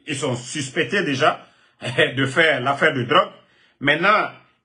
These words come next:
ils envoient au Mali. La dernière fois, vous avez entendu, quand ils ont, ils avaient saisi plus de cinq cents kilogrammes, le camion est parti au Mali, en même temps, rentré au Sénégal. Et c'est pareil.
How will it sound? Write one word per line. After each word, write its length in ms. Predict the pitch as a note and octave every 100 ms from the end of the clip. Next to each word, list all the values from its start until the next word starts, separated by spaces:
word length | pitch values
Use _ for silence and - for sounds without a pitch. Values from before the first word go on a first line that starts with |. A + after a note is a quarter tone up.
| -
ils 260 | F#3 G3+
envoient 440 | G3+ G3+ A3+ A#3 -
au 80 | E3
Mali. 420 | E3 F3 D#3+ C3
La 120 | D#3+
dernière 300 | E3+ G3 G#3
fois, 120 | -
vous 120 | E3 C#3+
avez 180 | C#3
entendu, 340 | C#3+ D3+ D#3+ D#3
quand 100 | F#3
ils 140 | F3+
ont, 100 | D3 -
ils 140 | D3
avaient 180 | C#3 C#3
saisi 300 | C3+ D3 D#3
plus 200 | C#3 F3
de 220 | C#3+ B2+ - _ _
cinq 280 | - G3+ F3+
cents 200 | G3 F#3
kilogrammes, 600 | D3 C3+ C#3 D3+ B2+ - _ _ _ _ _ _ _ -
le 140 | C3
camion 380 | C3 D#3+ E3 E3+
est 160 | C3
parti 580 | B2+ C3 B2+ D#3 F3 - _ _ _ -
au 100 | C#3+
Mali, 440 | C3+ C#3+ F#3 - _ _ _ _ _ -
en 100 | C#3
même 220 | D#3 E3+
temps, 280 | E3 C#3+ - _ _ _ _ _ _ _ _ -
rentré 500 | A#2+ D#3+ - E3+ E3
au 80 | C3
Sénégal. 500 | C#3 B2 A#2 A#2 - _ _ _ _ _ _ _ -
Et 100 | C3+
c'est 300 | B2+ A#2+ -
pareil. 500 | C#3 D3+ C#3+ -